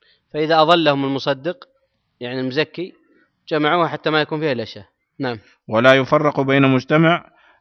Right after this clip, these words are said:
Speaker 2: أن الخليطين إذا كان لكل واحد منهما مائة شاة وشاة،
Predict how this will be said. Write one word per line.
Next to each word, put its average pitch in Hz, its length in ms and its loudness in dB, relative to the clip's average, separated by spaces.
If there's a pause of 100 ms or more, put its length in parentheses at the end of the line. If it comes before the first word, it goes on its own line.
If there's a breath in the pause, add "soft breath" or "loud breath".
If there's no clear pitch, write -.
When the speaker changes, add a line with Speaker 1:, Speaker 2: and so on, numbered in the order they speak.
Speaker 2:
أن 135 160 2
الخليطين 135 880 0
إذا 127 360 -2
كان 147 400 2
لكل 143 280 -2
واحد 139 460 0
منهما 135 600 4
مائة 131 520 0
شاة 139 340 0
وشاة، 139 580 0